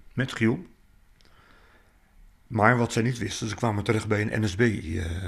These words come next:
gezin. Dus ze zijn nog die zaterdag verraden. Afgevoerd naar Westerbork. En in Westerbork, tijdens het transport, is zij opnieuw gevlucht vanuit de trein met Michiel.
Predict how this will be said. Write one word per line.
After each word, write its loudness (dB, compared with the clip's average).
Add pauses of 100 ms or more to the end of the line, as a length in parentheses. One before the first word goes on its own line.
(220)
gezin. -10 (1080)
Dus 2
ze 0
zijn 4
nog -4
die -2
zaterdag 0
verraden. 0 (640)
Afgevoerd 2
naar 2
Westerbork. -2 (1080)
En 0
in 0
Westerbork, 0
tijdens 0
het -4
transport, -2
is -6
zij -2
opnieuw -2
gevlucht -6
vanuit 0
de -6
trein -6 (800)
met 2
Michiel. -4